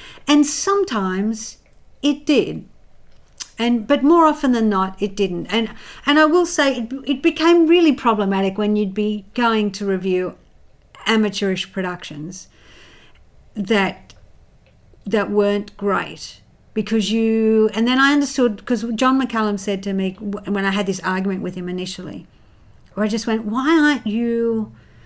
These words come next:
why aren't you tearing some of these shows a new one? Why, why are you so nice to them in the reviews? You know this is a piece of shit."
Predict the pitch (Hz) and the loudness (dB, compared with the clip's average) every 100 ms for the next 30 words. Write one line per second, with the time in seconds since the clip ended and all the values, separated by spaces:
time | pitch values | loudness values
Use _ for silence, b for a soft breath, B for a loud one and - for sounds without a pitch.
0 | b - - 320 330 294 285 - - 240 | b -18 -8 -4 -2 0 0 0 -6 -2
1 | 277 330 226 - 214 220 226 220 240 233 | 2 2 0 -2 -2 -2 -4 -4 -4 -2
2 | 233 233 294 277 185 202 240 311 370 349 | -2 -2 -2 -2 -4 -4 -2 -2 -2 -4
3 | B B B 269 302 359 302 233 - 240 | B B B -4 0 4 4 2 -2 0
4 | 226 220 214 220 294 370 - 233 208 202 | 2 2 4 4 2 0 -2 -2 0 -2
5 | 190 190 240 359 320 269 269 277 311 349 | -2 0 0 2 2 0 0 2 0 0
6 | 269 - 185 190 185 180 151 151 135 139 | -2 -6 -8 -8 -8 -10 -12 -14 -14 -16